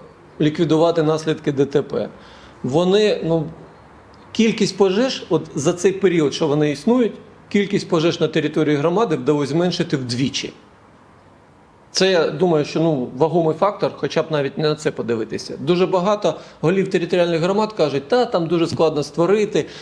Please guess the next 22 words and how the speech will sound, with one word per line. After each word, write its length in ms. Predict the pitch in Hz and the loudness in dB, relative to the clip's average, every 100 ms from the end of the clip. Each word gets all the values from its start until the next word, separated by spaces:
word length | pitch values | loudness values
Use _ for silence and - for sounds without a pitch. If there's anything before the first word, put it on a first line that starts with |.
| - - | -10 0
ми... 220 | 160 180 170 156 151 147 143 139 139 131 131 135 127 | 2 4 4 4 4 2 4 4 2 -2 -8 -10 -4
Це 180 | - 170 | 0 0
довгий 460 | 139 185 160 147 | 2 2 2 0
шлях, 680 | 143 185 190 208 196 175 - | 0 0 2 4 2 0 -2
там 420 | - 151 143 143 | -4 -2 0 -2
документи, 920 | 139 165 170 170 202 202 190 180 180 147 | 0 -2 0 2 2 2 0 0 2 2
люди, 640 | 165 196 202 180 147 151 | 4 4 4 2 2 0
все 240 | 147 - | 0 0
інше. 440 | 190 185 180 - 156 - - | 2 2 2 0 -2 -4 -12
Де 200 | - 196 | 2 4
ми 160 | 202 185 | 4 0
знайдемо 500 | 143 185 170 156 156 | 2 2 2 2 2
людей?» 320 | 151 147 196 | 2 4 2
Особливо 380 | 190 170 156 160 | 2 0 2 2
дуже 260 | 143 143 156 | 2 -2 0
часто 340 | 170 156 156 | 0 -2 -2
зараз 320 | 127 143 135 | -2 -2 -2
кажуть: 360 | - 143 127 151 | -2 -2 -2 -2
«Немає, 280 | 156 151 143 | 0 2 0
не 100 | 156 | 0
вистачає 500 | 156 165 185 147 123 | 0 -2 0 0 0
чоловіків, 840 | 151 135 131 139 - 190 185 180 | 0 2 2 -2 0 2 2 0